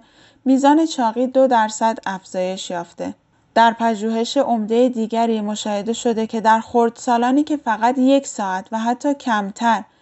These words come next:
صرف تماشای تلویزیون می‌کنند، درصد چاقی به مراتب کمتر از آنانی است که بیش از چهار ساعت در روز را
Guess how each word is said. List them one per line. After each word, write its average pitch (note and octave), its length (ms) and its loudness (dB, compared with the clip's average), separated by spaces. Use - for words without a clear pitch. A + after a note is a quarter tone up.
صرف C4 340 2
تماشای A#3 500 0
تلویزیون G3+ 680 -6
می‌کنند، G#3+ 560 0
درصد B3 500 4
چاقی B3 440 -2
به B3 140 0
مراتب G#3+ 500 -2
کمتر A#3+ 580 -2
از C#4+ 180 2
آنانی G3 440 -6
است - 160 -16
که G#3+ 200 -8
بیش C#4+ 260 2
از C#4 240 2
چهار A3+ 340 -2
ساعت A3 420 0
در G3 180 -6
روز G3+ 280 -6
را G3+ 220 -2